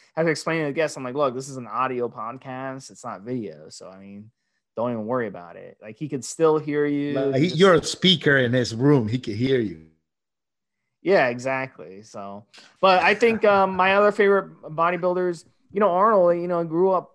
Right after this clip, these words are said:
Speaker 1: watching, you're my age, Rick. I mean, we grew up watching Arnold movies. Most of them were atrociously bad act-, acted. I'm sure, you know, when we were younger, we probably thought he was a great actor or something. I, I never did. But, um, I'm sure most people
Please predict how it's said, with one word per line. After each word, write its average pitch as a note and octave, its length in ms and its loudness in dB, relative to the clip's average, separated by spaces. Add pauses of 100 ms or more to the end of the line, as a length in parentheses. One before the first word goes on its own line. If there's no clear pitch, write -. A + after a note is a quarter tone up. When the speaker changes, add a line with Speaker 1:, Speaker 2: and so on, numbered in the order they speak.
Speaker 1:
watching, D3 800 -10
you're D#3+ 160 -6
my D#3 200 -2
age, B2 460 -6
Rick. B2+ 380 -18
I B2 60 -16
mean, B2 240 -10
we C#3 80 -4
grew C#3+ 240 -4
up C3 80 -8
watching B2 680 -10
Arnold B2+ 300 -6
movies. C#3 580 -8 (440)
Most D#3+ 260 0
of D#3 60 -8
them D#3 220 -2
were C3+ 180 0
atrociously C3+ 680 -6
bad A#2 300 -10
act-, A#2 320 -20 (160)
acted. E3 420 -12 (400)
I'm A#2+ 120 -12
sure, B2+ 680 -4
you B2 120 -16
know, A2 320 -16 (580)
when B2 140 -4
we B2+ 80 -4
were B2 180 -2
younger, B2 420 -4
we A#2 120 -6
probably A#2 260 -6
thought A#2 260 -6
he A#2 80 -14
was A2 140 -12
a G#2+ 40 -14
great G#2+ 260 -16
actor A#2+ 440 -14
or C#3 60 -12
something. D3+ 640 -14
I, A#2 140 -14
I A2+ 120 -8
never B2+ 240 -4
did. F#2 380 -16 (600)
But, A#2 200 -2
um, G#2+ 360 -6
I'm A#2 80 -10
sure B2+ 180 -10
most A#2+ 360 -10
people G#2+ 460 -10